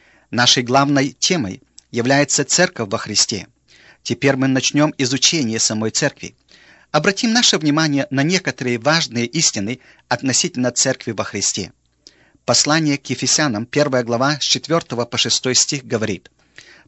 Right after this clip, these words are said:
«Так как Он избрал нас в Нём прежде создания мира, чтобы мы были святы и непорочны пред Ним в любви, предопределив усыновить нас себе через Иисуса Христа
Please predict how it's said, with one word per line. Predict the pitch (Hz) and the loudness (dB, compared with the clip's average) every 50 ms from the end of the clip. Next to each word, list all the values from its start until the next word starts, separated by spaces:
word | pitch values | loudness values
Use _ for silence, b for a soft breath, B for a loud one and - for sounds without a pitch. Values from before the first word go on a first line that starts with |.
| B - | B 0
«Так | 131 135 - | 0 2 2
как | 151 - - | -2 -2 2
Он | 139 156 151 127 - | 2 2 2 2 0
избрал | 135 131 131 110 95 143 165 165 151 | -2 -2 -2 0 0 2 2 2 2
нас | 120 113 113 - - | 2 2 0 0 0
в | 120 | 2
Нём | 135 151 147 139 | 2 2 2 2
прежде | - 160 165 156 131 117 123 | 2 0 0 2 0 0 0
создания | - - 131 110 107 120 143 143 131 123 123 | 0 0 2 0 0 0 0 2 2 2 2
мира, | 117 135 156 135 - 92 - b b b b b b b | 2 2 2 0 0 -4 -12 b b b b b b b
чтобы | b - - - 131 120 131 131 | b -6 -2 -2 0 2 2 2
мы | 139 139 | 2 2
были | 143 156 156 143 139 135 - | 2 2 2 2 2 0 0
святы | - - - - 120 151 160 156 - 127 | -2 0 0 2 2 0 0 0 -2 -6
и | - 123 | -4 -2
непорочны | 120 120 117 - 127 123 143 151 147 - - 127 117 | -2 -2 -2 -2 -2 0 0 2 2 0 -2 -2 -4
пред | - - 117 113 117 | -4 -4 -4 -2 0
Ним | 139 135 107 | 0 0 0
в | |
любви, | 107 110 101 104 127 143 - - _ _ _ B B B B B B B B | -2 -4 -2 -2 -4 -4 -4 -8 _ _ _ B B B B B B B B
предопределив | - 139 135 135 135 - - 135 123 131 135 160 175 170 - - | -2 0 0 0 -2 0 -2 -2 0 0 2 2 0 0 -2 -2
усыновить | - 135 123 - 135 123 127 120 135 170 170 - | 0 2 2 2 2 2 2 2 2 0 -2 0
нас | 131 123 117 | 0 0 2
себе | - - 123 113 113 151 151 - | 2 0 0 0 -2 -2 -2 0
через | - 127 123 113 - - | -2 0 0 -2 -2 -2
Иисуса | 127 120 - - 165 - 143 120 | -2 -2 0 0 0 0 -2 -2
Христа | - - 113 110 - - - 143 139 | -4 -6 -2 -2 0 0 0 -4 -6